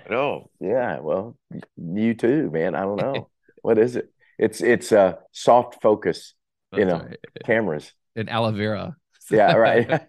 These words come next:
Speaker 2: <laughs> What are you doing, man? Have you had a long
Speaker 1: Um,
Speaker 2: day? I know you've, uh, you've probably been doing interviews back to back.
Speaker 1: Oh, it's been good. Uh, I am,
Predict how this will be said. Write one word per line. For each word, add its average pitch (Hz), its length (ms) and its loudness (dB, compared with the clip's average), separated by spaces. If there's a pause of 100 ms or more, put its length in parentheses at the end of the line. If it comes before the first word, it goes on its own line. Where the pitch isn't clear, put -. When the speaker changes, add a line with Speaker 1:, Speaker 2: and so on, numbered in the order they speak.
(140)
Speaker 2:
<laughs> - 640 -6 (880)
What 220 180 2
are 269 40 4
you 285 80 6
doing, 240 260 8
man? 185 180 8
Have 175 140 8
you 180 120 6
had 185 100 6
a 175 40 6
long 170 240 4
Speaker 1:
Um, 160 60 0
Speaker 2:
day? 160 260 2
I 147 100 -2
know 143 140 -4
you've, 139 280 -4
uh, 139 40 -4
you've 135 200 -8
probably 135 220 -6
been 127 200 -6
doing 123 160 -8
interviews 101 420 -8
back 98 220 -8
to - 80 -14
back. 90 320 -8 (320)
Speaker 1:
Oh, 143 340 4
it's 127 140 -4
been 131 200 -2
good. 104 400 0
Uh, 90 380 -4
I 98 200 -6
am, 95 500 -8